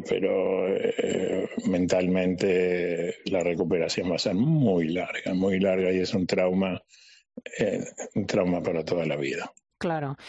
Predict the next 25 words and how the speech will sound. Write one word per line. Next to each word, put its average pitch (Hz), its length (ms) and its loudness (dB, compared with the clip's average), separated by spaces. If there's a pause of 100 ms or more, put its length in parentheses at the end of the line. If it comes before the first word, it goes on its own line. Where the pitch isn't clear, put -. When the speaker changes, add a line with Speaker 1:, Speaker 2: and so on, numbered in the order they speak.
(180)
Speaker 2:
¿Y 202 60 2
al 180 100 2
menos 226 320 0
ha 247 40 2
habido 240 220 2
algún 214 240 0
militar, 202 540 0
alguna 185 320 0
persona 180 400 -2
del 170 100 0
gobierno 180 460 0
que 175 100 -2
haya 175 180 0
podido 165 300 0
hablar 170 220 -2
con 170 160 -4
ellos 180 260 -2
y 180 60 0
deciros 165 400 -2
algo 175 180 -2
de 170 80 -2
vuestros 160 380 -4
propios 170 400 -2
hijos? 175 420 -6 (1120)
Speaker 1:
Eh, 113 540 2